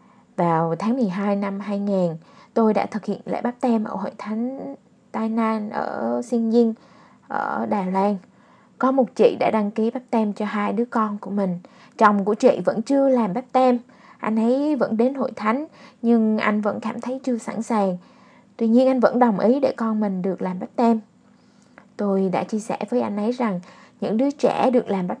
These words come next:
têm là dựa theo đức tin của cha mẹ chúng, nên tôi cũng mời anh ấy đến tham dự buổi báp têm luôn. Cảm tạ Chúa rằng anh ấy đã đồng ý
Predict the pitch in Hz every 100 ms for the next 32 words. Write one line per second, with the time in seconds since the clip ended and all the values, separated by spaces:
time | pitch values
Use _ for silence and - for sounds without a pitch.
0 | - 247 233 220 190 185 185 - - 240
1 | 285 - 269 262 233 - 240 226 220 -
2 | 240 240 311 - - - - 226 233 226
3 | 220 220 220 214 214 - - - 196 226
4 | 202 175 185 208 214 247 226 226 269 277
5 | 233 208 - - - - 233 240 247 226
6 | 214 214 233 233 - _ _ - _ -
7 | 180 202 214 185 - 220 233 277 269 202
8 | 180 202 208 233 254 - - 226 196 -
9 | 220 277